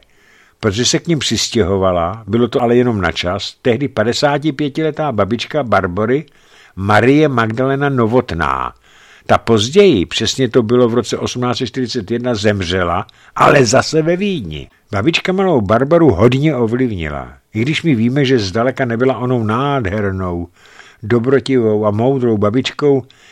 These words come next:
jak si ji mnohem později zidealizovala Boze-, Božena Němcová ve své nejznámější knize.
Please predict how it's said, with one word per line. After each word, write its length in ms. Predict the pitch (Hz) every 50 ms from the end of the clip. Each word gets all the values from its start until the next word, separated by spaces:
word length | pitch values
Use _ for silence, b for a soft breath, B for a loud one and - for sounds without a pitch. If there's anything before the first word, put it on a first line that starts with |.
| b b b
jak 200 | 110 113 110 -
si 140 | - - 147
ji 80 | 143
mnohem 400 | 127 117 113 120 117 139 135 117
později 440 | 92 110 113 110 98 104 120 127 131
zidealizovala 840 | 127 - - 113 107 113 113 117 120 120 107 120 127 131 131 131 127
Boze-, 380 | 113 120 113 104 123 127 110 - _ _ -
Božena 300 | 117 104 107 131 131 127
Němcová 520 | 120 113 110 104 - - 127 127 123 123
ve 100 | 123 127
své 200 | 120 - 127 123
nejznámější 720 | 117 113 113 110 104 113 117 117 120 117 117 107 - - 113
knize. 400 | - - 98 95 80 76 78 69